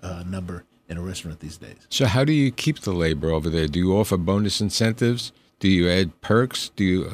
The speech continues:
Speaker 2: encourage
Speaker 1: You,
Speaker 2: feedback?
Speaker 1: you, you do everything, and guess what? It doesn't matter because the, the, the workers are gonna go. Especially c-, covid changed a lot, um, with the mentality of the worker. They've, they have the upper, they had the upper hand. Maybe now, maybe a little less so. But,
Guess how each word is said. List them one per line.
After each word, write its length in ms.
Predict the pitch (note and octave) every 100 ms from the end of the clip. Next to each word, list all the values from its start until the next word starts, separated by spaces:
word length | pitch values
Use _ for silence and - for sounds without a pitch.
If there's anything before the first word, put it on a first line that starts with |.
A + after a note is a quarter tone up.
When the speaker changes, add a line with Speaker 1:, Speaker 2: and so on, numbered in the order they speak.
| - A#2+
Speaker 2:
encourage 460 | F2+ - F#2+ -
Speaker 1:
You, 80 | -
Speaker 2:
feedback? 500 | A2+ A2 C3 C3+ C3
Speaker 1:
you, 80 | C3+
you 60 |
do 160 | C#3 C#3+
everything, 380 | D3+ D3+ B2 A#2+
and 160 | A2+
guess 200 | A2+ B2
what? 140 | C3 A2
It 80 | F#2+
doesn't 260 | G#2+ G#2+
matter 300 | G#2+ A2 F#2+
because 260 | F2+ G2 G2+
the, 200 | G#2+ G#2+
the, 320 | G2+ G#2 G2 _ _ _
the 80 | G2+
workers 380 | A2+ B2+ B2+ G#2+
are 60 |
gonna 180 | G2+ G#2
go. 280 | F#2+ G#2 G2
Especially 440 | F2+ - E3 -
c-, 180 | B2+ - - -
covid 280 | - F3 C3+
changed 340 | - A#2+ G#2 F#2+
a 80 |
lot, 380 | F2+ F#2 F#2+ E2 _ _
um, 420 | F2 E2 F2+ D2+ - -
with 100 | F2
the 60 |
mentality 500 | F2 F2+ - F#2 F#2
of 100 | F2
the 80 | F#2
worker. 320 | F2+ F#2 D#2
They've, 260 | F2 A2+ A2 - -
they 140 | - B2+
have 220 | B2 G2
the 120 | G#2
upper, 240 | G2 - G2
they 200 | A2 A2
had 200 | A2+ F#2
the 120 | F#2
upper 220 | E2 E2
hand. 320 | G2 E2+ - _ _ _ _ -
Maybe 280 | G#2 A2 G#2
now, 280 | G#2+ G#2+ G2+
maybe 280 | G#2 G2+ -
a 80 | G2+
little 300 | G#2 A2+ F#2+
less 180 | G#2+ -
so. 340 | - F2+ - - _ _ _
But, 200 | - G2